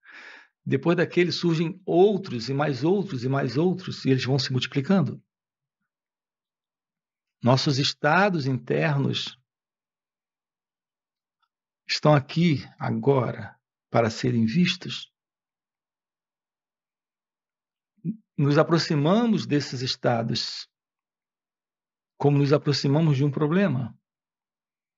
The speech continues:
Diferente de um problema de matemática, que você usa do conhecimento e da experiência e de disciplina, foco e esforço,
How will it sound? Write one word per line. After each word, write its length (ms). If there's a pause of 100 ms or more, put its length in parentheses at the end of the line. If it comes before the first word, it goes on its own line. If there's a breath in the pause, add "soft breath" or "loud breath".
(340)
Diferente 460
de 80
um 60
problema 340
de 60
matemática, 1000 (600 soft breath)
que 120
você 360
usa 580
do 180
conhecimento 960 (440)
e 100
da 100
experiência 1000 (1400)
e 180
de 640
disciplina, 1000
foco 800 (460)
e 80
esforço, 720